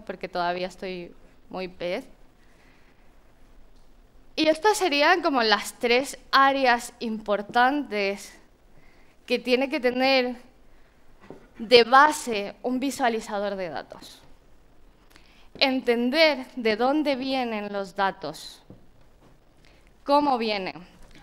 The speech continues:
cómo se procesan, cómo se almacenan.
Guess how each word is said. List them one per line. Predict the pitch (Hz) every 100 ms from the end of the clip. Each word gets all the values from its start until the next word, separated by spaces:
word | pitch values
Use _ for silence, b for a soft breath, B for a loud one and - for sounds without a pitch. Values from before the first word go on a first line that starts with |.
| -
cómo | 262 262 277
se | 277 277
procesan, | 240 233 233 214 - 156 165 - -
cómo | 226 233 247
se | 262
almacenan. | 240 226 214 - 208 160